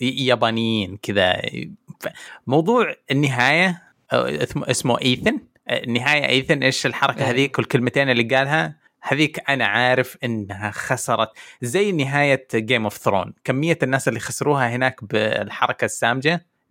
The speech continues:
Speaker 1: نفسها خسروها بال-، أتفهم، آه، بس <clears throat> ماني شرير، أنا، أنا مخلص لريزن ديفل.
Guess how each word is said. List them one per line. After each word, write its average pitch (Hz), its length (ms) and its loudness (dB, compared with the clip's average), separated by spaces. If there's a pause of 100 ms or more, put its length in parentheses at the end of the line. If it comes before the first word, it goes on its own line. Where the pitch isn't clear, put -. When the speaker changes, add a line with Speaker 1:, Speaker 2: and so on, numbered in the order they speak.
Speaker 1:
نفسها 120 520 2
خسروها 107 400 0
بال-، 92 360 -4 (340)
أتفهم، 139 640 0 (300)
آه، 175 180 -4
بس 165 480 0 (560)
<clears throat> 117 880 -2
ماني 131 240 2
شرير، 110 480 -2
أنا، 120 320 -4
أنا 120 100 2
مخلص - 460 -2
لريزن 117 380 2
ديفل. 113 340 2